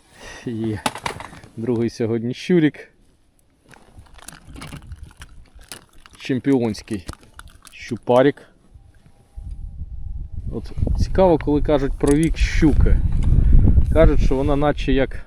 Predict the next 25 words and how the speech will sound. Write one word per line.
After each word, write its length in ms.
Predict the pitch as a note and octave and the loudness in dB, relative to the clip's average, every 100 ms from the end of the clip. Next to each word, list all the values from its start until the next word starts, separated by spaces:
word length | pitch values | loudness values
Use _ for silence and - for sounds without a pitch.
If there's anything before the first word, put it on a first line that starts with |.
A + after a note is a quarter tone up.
| - | -8
за 280 | F2 A2 C#3 | -6 -2 0
рік 320 | F3+ F3 - - | 0 -2 -6 -6
пів 220 | C#3+ C#3+ | -4 -4
кіло 320 | - C#3 C3+ | -2 0 0
набирає. 680 | A2+ F#2+ G2+ G2 F#2 - - - - - _ _ _ - | 0 -4 -4 -4 -4 -6 -6 -10 -10 -18 _ _ _ -14
Ну 80 | B2+ | -4
добре, 300 | C3+ A2 A2+ | -4 -2 -4
а 40 | |
ця 180 | - C#3 | -2 -4
щука 320 | - C3+ A#2 | -4 -8 -8
коли 240 | - B2 | -6 -6
тоді 260 | C3+ A#2 A#2 | -4 -4 -4
вилупилася? 680 | A2+ A#2+ G#2+ A2 G2 - F#2+ - _ _ _ _ _ _ _ _ _ _ - | -4 -4 -6 -8 -12 -12 -20 -20 _ _ _ _ _ _ _ _ _ _ -14
Коли 180 | A2+ B2 | -8 -6
вона 340 | A#2+ C3 C#3 | -6 -2 -2
в 240 | A#2 B2+ | -2 -2
листопаді 600 | B2+ B2+ - B2 C3+ B2 | -2 -4 -6 -4 -2 -2
місяці, 480 | B2+ D#3 - A2+ - | -2 -4 -4 -6 -8
тут, 220 | G#2 G#2+ | -12 -8
ну, 180 | A#2+ D3 | -6 -6
грам 300 | A#2 B2+ A#2+ G2 _ _ _ _ _ | -4 -4 -6 -8 _ _ _ _ _
сто 220 | - C3 | -6 -4
п'ятдесят 600 | C3 A#2+ B2 - A2 - | -2 -4 -4 -4 -4 -4
максимум 560 | G#2+ G2+ - - G2+ | -8 -8 -10 -14 -12
буде. 440 | G2 G#2 C3 A#2+ | -10 -8 -8 -8